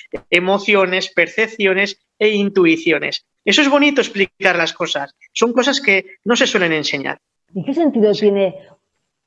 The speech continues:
Speaker 2: para un alma evolucionar? Porque desde la mente y desde el ego sí que se ve mucho el concepto de, eh, hay que evolucionar, yo soy evolucionado, pero un alma, ¿por qué necesita evolucionar?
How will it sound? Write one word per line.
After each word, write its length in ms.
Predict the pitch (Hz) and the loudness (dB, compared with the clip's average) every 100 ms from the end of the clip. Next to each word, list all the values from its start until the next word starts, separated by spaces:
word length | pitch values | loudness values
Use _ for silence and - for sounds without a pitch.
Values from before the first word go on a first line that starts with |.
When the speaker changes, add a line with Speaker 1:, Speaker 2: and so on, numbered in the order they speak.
| _ | _
Speaker 2:
para 220 | 214 214 | 0 2
un 140 | 214 220 | 4 2
alma 240 | 208 202 | 2 2
evolucionar? 840 | 190 196 196 196 202 180 165 160 | 2 4 2 2 0 0 -2 -4
Porque 280 | 165 180 190 | -4 -2 0
desde 280 | 185 170 185 | 0 2 2
la 200 | 175 170 | 2 0
mente 360 | 202 269 254 233 | 0 0 2 2
y 40 | |
desde 340 | 202 180 165 175 | 2 2 2 4
el 120 | 214 | 4
ego 560 | 269 233 247 294 - _ - _ | 4 2 -4 -6 -10 _ -20 _
sí 160 | - | -4
que 100 | 196 | -2
se 120 | 185 190 | 0 2
ve 100 | 190 | 2
mucho 240 | 185 190 | 0 0
el 60 | 180 | 0
concepto 420 | 175 180 170 180 | -2 -2 -2 0
de, 240 | 170 175 - | 2 0 0
eh, 340 | 165 165 151 139 - - - | -4 -2 -2 -6 -16 -20 -6
hay 120 | 170 | 0
que 80 | 202 | 2
evolucionar, 760 | 175 165 180 170 202 214 220 | 2 0 -2 0 2 2 2
yo 120 | 208 180 | 2 0
soy 100 | 180 | 0
evolucionado, 720 | 170 160 190 190 208 226 233 | 0 -2 0 0 2 0 2
pero 480 | 190 180 - - _ | 2 0 -4 -16 _
un 160 | 254 254 | -6 -2
alma, 440 | 269 277 339 - _ - | -2 -2 -6 -10 _ -10
¿por 240 | 180 156 | -10 -6
qué 100 | 254 | -4
necesita 460 | 330 339 180 175 170 | -4 -4 -6 -4 -4
evolucionar? 600 | 160 160 151 156 - | -4 -6 -8 -10 -12